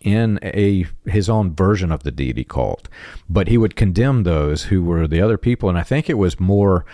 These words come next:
honestly, in this area, the people in the deity cult generally tend to be more of those who are,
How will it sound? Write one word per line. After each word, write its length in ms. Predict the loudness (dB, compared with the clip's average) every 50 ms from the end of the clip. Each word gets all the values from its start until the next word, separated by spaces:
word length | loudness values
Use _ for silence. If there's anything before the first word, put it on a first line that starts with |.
| -18 -14 -14 -14 -14 -14 -20 -20 -10 _
honestly, 840 | 0 0 2 2 0 0 -2 -2 0 0 2 2 2 0 -2 -4 -8 -12 -18 _ _ _ _ _ _ _ _ _ _ -2
in 180 | 0 2 2
this 220 | 2 2 0 0 0
area, 380 | 2 2 4 4 4 2 2
the 120 | 0 -2 -4
people 320 | -2 -2 -2 0 0 0
in 60 | 0
the 80 | 0 -2
deity 320 | 0 0 0 0 0 -2
cult 420 | -2 -2 -2 0 0 -2 -4 -8 -16 -20 -20 -20 -20 -20 -20 -10 -8 -6
generally 560 | -4 -2 0 0 2 2 2 2 2 2 0 0
tend 300 | -2 -2 -2 0 -2 -2
to 100 | -4 -4
be 340 | -2 0 0 2 2 0 0
more 420 | 0 0 0 0 0 2 2 2 0
of 200 | 0 -2 -2 -2
those 280 | 0 0 0 -2 -2
who 320 | -2 -2 0 0 0 0 -2
are, 440 | -2 -2 0 0 0 -2 -4 -6